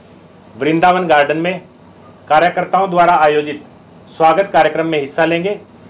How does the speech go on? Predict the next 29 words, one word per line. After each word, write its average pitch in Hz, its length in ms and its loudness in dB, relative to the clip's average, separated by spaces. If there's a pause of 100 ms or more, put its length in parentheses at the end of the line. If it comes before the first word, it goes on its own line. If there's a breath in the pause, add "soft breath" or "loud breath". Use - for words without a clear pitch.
(180)
इसी 180 200 -4
बारे 160 280 2
ये 165 160 0
प्रेस 151 300 -2
वार्ता 151 500 0 (520)
आपके 156 320 0
साथ 151 260 0
रखी 143 280 -6
गई 175 180 -4
थी 190 240 -10 (580)
और 190 440 2 (1000)
जिस 180 160 -6
प्रकार 170 360 2
से 170 340 -6 (960)
आप 165 200 2
सभी 165 200 -2
जानते 147 400 -2
हैं 170 220 -6 (260)
कि 160 60 -2
विधानसभा 170 540 0
का 165 140 2
जो 156 120 -2
चुनाव 151 360 0
है 170 180 -2 (560)
वो 156 120 0
बिल्कुल 175 300 -2
सामने 185 380 0
खड़ा 151 200 2
है 113 280 -2